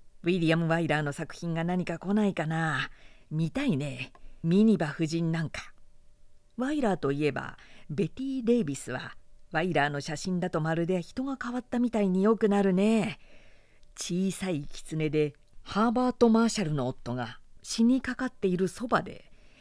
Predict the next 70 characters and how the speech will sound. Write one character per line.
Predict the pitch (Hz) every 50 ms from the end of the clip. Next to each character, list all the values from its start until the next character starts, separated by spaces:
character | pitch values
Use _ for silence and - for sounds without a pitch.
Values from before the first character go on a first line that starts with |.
| - - -
ベ | 151 139 139 135 135 135
テ | - - 202
ィ・ | 220 214 196
デ | 180 214 214
イ | 202
ビ | 156 170
ス | - -
が | 165 156
立 | 151 - - 156
っ |
て | - - - - 160 156 151 131 - -
お | 131 143
茶 | - 180
か | - - 147 -
コ | - - 240 269
ー | 302
ヒ | 294 - - 285 214
ー |
を | 143 127
入 | 131 131
れ | 139 -
て | - 123
い | 120 123
る。 | 120 - - - - - - - - - - - - - - -
表 | 262 269 269 277 277 262
情 | - 277 277 254
も | 226 214 202 196
何 | 196 208 214 214 214 208
も | 202 208 208
し | 202 - - 254
や | 247
し | 214 - - 190
な | 202 226
い | 240 233
ん | 214 165
だ。 | - - - - - - - - - - - - - - - -
平 | - 143 139 160 185 214
気 | - - 240
な | 240 247 240
顔 | 233 - - 202 208 202
で | 190 202
お | 175 156
茶 | - - - 127
を | 127 127
入 | 120
れ | 120 117
て | - 139 127
い | 110 117
る。 | - - - - - - - - - - - - - - - -
た | - 302
だ | 294 240
茶 | 220 - - 240
碗 | 240 269 285 285 285
の | 285 277 254
触 | - - 240 254
る | 262 254 247
音 | 247 240 - 262
が | 247 226 202 - - - - - -
カ | - -
チ | - - - -
ン | - - - - - -
カ | - - - -
チ | - - - 277
ン | 294
と | - - 175
い | 151 156 165
う | 131
だ | 135 147
け | 147 - 170
だ。 | 156